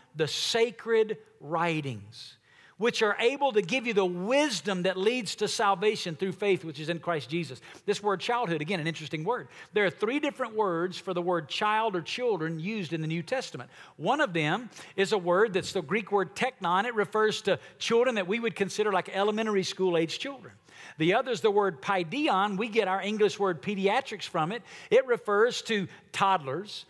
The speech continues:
but this word is neither of those words. This word childhood is the word for infant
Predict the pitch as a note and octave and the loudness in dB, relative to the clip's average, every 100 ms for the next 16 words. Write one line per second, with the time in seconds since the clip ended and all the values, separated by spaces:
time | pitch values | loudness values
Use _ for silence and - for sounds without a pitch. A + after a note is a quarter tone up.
0 | - - D#3 F#3 F#3 D#4+ F#4+ - F#3+ F3+ | -20 -16 -2 -2 2 2 2 0 2 4
1 | A3 G3 E3 F#3+ C4 B3 F3+ D#3+ D3 C#3 | 4 2 0 0 0 2 2 2 0 -2
2 | A#2 B2+ G#2 - _ _ _ _ C#3+ A3+ | -4 -8 -8 -18 _ _ _ _ 2 2
3 | - A3+ F3+ - F#3 G#3+ A#3+ B3+ C#4 C4+ | 2 0 0 -2 -4 -4 -6 -8 -8 -10
4 | G#3 _ _ _ _ E3+ F#3+ D#3 F3 G3 | -18 _ _ _ _ -2 0 0 0 0
5 | G#3 D#3 E3 C#3 - D3+ D3 - _ A#3 | 0 -2 -4 -8 -4 -4 -4 -16 _ -4
6 | C4+ B3 - C#3 E3 - - | -2 -4 -8 -10 -10 -14 -20